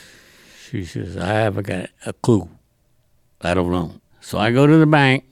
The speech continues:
Sam Nielsen is the head of the bank, and I said, "Sam, I need some money." He said, "How much you need and how you wanna try to pay it back?"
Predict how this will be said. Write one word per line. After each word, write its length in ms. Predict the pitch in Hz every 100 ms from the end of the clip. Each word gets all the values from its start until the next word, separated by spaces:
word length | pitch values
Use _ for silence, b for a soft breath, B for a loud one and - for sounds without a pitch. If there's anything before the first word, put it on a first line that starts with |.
| -
Sam 400 | - 110 135 143
Nielsen 600 | 143 131 - 123 120 147 _ _ _ _
is 140 | -
the 80 | 101
head 160 | 107 123
of 80 | 117
the 80 |
bank, 440 | 113 110 113 120 -
and 160 | - 107
I 80 |
said, 220 | 95 110 104
"Sam, 480 | 135 127 127 123 - _ _ _ b b b
I 120 | - 107
need 220 | 120 110
some 140 | 117
money." 420 | 117 117 123 113 - b b
He 180 | - 113
said, 160 | 104
"How 120 | 107 143
much 200 | 127 151
you 80 |
need 100 | 131
and 100 | 127
how 100 | 117
you 120 | 127 117
wanna 120 | 107
try 180 | 117 110
to 60 |
pay 180 | 107 107
it 80 | 107
back?" 280 | 101 107